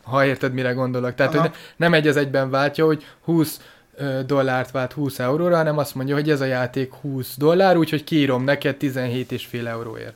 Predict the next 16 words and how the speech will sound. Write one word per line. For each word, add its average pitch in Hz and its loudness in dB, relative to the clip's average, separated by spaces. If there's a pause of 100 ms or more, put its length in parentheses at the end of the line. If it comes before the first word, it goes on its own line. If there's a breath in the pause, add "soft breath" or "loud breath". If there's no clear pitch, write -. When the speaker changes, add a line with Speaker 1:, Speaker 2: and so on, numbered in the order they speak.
(120)
Speaker 2:
Wow. 165 -6
Speaker 1:
Kb. 117 -8 (1600 soft breath)
Speaker 2:
Oké. 165 -8 (680)
Ezt 185 -4
nem 175 2
láttam 160 0
még. 185 0
A - -2
lényeg 208 0
a 185 -4
lényeg, 175 -2
hogy 160 -4
van, 170 -2
amikor 151 -2
fontban 165 -2
van. 151 0